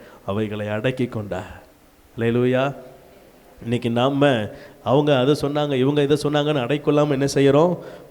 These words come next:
பீறிக்கிட்டு எழும்புறோம். ஆனா, ஆண்டவர் சொல்றாரு, "உனக்காக, எனக்காக எல்லாவற்றையும் அவர் சகிக்க தன்னை அடக்கி கொள்ளுகிறவரா இருக்கிறார்." அல்லேலூயா. கர்த்தர் நல்லவர். பதினோராவது வசனத்துல அவர் அழகா பதினொன்னு பன்னெண்டுல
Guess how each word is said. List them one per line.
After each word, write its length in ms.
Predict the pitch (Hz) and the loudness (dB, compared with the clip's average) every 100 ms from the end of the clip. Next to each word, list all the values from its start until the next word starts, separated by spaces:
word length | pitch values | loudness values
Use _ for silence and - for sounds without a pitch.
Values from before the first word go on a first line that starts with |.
| - - | -12 0
பீறிக்கிட்டு 600 | 151 175 196 196 175 180 | 2 4 4 4 0 0
எழும்புறோம். 500 | 131 131 143 131 107 | 0 0 0 -2 -2
ஆனா, 180 | 117 117 | -4 -2
ஆண்டவர் 320 | 123 127 120 | 0 2 2
சொல்றாரு, 640 | 120 113 117 113 113 101 - - - | -2 0 2 2 0 -2 -6 -16 -12
"உனக்காக, 520 | - 123 127 127 123 120 | -2 0 0 0 0 0
எனக்காக 800 | 113 117 117 113 110 117 101 95 - - - | -2 -2 -2 -2 0 -2 -2 -8 -16 -20 -8
எல்லாவற்றையும் 840 | 113 139 165 180 196 185 185 180 | -6 0 4 6 4 2 2 2
அவர் 140 | 143 | 2
சகிக்க 760 | 127 - 127 143 147 139 123 101 - - | 0 -4 -2 -2 0 2 2 0 -8 -12
தன்னை 220 | 101 101 | -6 -4
அடக்கி 420 | 104 123 165 165 | -2 -2 -2 0
கொள்ளுகிறவரா 680 | 151 135 127 123 117 113 98 | 0 0 0 0 0 -2 -4
இருக்கிறார்." 460 | 101 104 104 98 - | -6 -6 -6 -8 -8
அல்லேலூயா. 600 | 117 135 147 160 165 175 - - - - - | 0 4 6 8 6 4 -2 -12 -14 -18 0
கர்த்தர் 220 | 196 220 | 4 6
நல்லவர். 480 | 208 226 220 180 - | 6 6 6 6 4
பதினோராவது 680 | 170 220 226 214 190 170 170 | 2 4 6 6 4 4 2
வசனத்துல 460 | 170 170 170 165 | 2 2 4 4
அவர் 180 | 147 143 | 6 4
அழகா 320 | 127 151 165 156 | 4 4 4 4
பதினொன்னு 320 | 160 170 165 | 4 4 4
பன்னெண்டுல 320 | 156 160 156 | 2 2 2